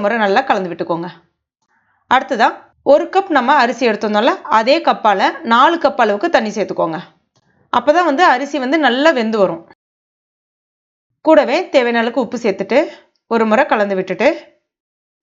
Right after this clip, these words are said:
just ஒரு கொதி வந்தா மட்டும் போதும். இப்ப பாருங்க இந்த மாதிரி ஒரு கொதி வரணும், ரொம்ப நேரம் கொதிக்க விடாதீங்க. இப்ப நம்ம ரெடி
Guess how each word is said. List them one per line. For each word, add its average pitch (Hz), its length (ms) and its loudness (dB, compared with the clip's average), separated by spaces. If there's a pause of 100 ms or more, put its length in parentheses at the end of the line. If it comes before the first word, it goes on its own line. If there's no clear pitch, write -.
(300)
just 285 180 2 (140)
ஒரு 302 140 4 (100)
கொதி 285 220 4
வந்தா 226 260 0
மட்டும் 269 260 -2
போதும். 180 240 0 (1300)
இப்ப 208 200 0
பாருங்க 226 220 2 (140)
இந்த 233 180 0
மாதிரி 196 140 0 (200)
ஒரு 294 200 4
கொதி 269 240 2
வரணும், 220 360 0
ரொம்ப 247 200 2
நேரம் 277 240 2
கொதிக்க 214 260 -2
விடாதீங்க. 180 360 0 (1040)
இப்ப 277 180 2
நம்ம 233 240 0
ரெடி 247 140 2